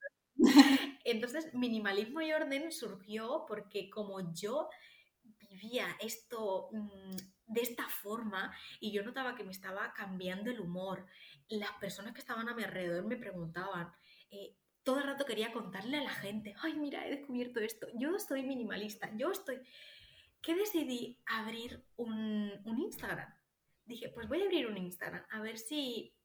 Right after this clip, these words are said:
Pues nada, voy a contar esto así, sin más". De hecho, al principio en mi Instagram yo ni siquiera tenía fotos.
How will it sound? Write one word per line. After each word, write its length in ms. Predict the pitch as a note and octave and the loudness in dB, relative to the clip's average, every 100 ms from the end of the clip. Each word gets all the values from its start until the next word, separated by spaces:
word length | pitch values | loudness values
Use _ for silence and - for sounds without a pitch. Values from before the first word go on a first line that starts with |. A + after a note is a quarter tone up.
| _ _ | _ _
Pues 140 | - D#4+ | -10 0
nada, 220 | E4+ G#3+ | 0 2
voy 140 | D#4+ | 0
a 80 | G#4 | 0
contar 360 | A#3+ G3+ F#3+ - | -2 -2 -4 -4
esto 240 | - - | -8 -10
así, 560 | G#3+ A3+ G3+ F3+ - - _ _ _ _ _ _ | -10 -4 -2 -2 -6 -16 _ _ _ _ _ _
sin 260 | - B3+ G3+ | -2 0 0
más". 240 | F#3 - - - - - | -4 -6 -14 -16 -16 -8
De 100 | G#3+ | -4
hecho, 160 | G#3+ E4 | -2 -2
al 100 | E4 | -2
principio 560 | A3+ F#3+ G3 A3+ B3 | -4 -4 -4 -2 0
en 80 | B3+ | 0
mi 160 | A#3+ F#3+ | 0 -4
Instagram 500 | F#3+ - B3 C4+ D4 - | -6 -4 -2 -2 -4 -8
yo 180 | A3 G#3+ | -2 0
ni 100 | G#3+ | 0
siquiera 340 | C4+ - G#4 - | -2 -2 -2 0
tenía 400 | A#3 G#3 B3 B3 | -2 -4 -6 -10
fotos. 560 | B3+ E4+ - - - | -6 -6 -4 -8 -12